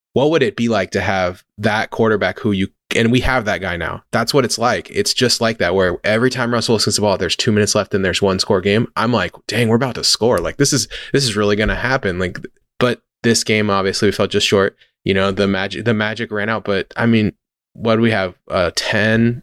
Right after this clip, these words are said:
ten one-score wins this year. I think he had seven game-winning drives. I mean, it was just an incredible season from Russell Wilson, an M V P caliber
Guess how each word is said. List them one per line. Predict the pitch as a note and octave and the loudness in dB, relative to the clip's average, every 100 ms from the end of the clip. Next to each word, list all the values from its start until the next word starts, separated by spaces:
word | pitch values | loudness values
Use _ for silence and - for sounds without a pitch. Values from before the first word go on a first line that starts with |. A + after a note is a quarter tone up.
| _ - | _ -6
ten | - A#2+ B2+ | -4 -2 0
one-score | A2+ A2+ A2 B2 A2 | 0 0 0 0 0
wins | G2+ G#2+ G#2+ | 0 -2 -2
this | G#2+ - | 0 2
year. | G#2+ G#2 G2 _ _ _ | 2 2 0 _ _ _
I | - | -4
think | G#2 | -2
he | G#2+ | 0
had | F#2+ F#2+ | 0 0
seven | - G2+ G2+ G2+ | 0 0 -2 0
game-winning | G2+ G2 G2 G2 | 0 0 2 2
drives. | F#2+ F#2 F#2 F#2+ F#2+ - - | 2 0 0 0 -2 -4 0
I | |
mean, | A#2+ B2 A2+ - - | 4 4 2 -4 -2
it | F2 | 2
was | B2 A#2 | 2 2
just | B2+ - | 0 2
an | A#2+ | 2
incredible | G2 G2 G2+ F#2+ E2+ | 2 0 -2 -2 0
season | G2 F#2+ | 2 2
from | F2 F2+ | 2 2
Russell | F2+ - F2+ | 2 2 2
Wilson, | F2 G#2+ | 2 2
an | G#2 G2+ | 2 0
M | G2 G2+ | -2 0
V | G#2 | 0
P | G#2 A2 | 0 -2
caliber | G#2 F#2+ F2+ | 0 -2 -4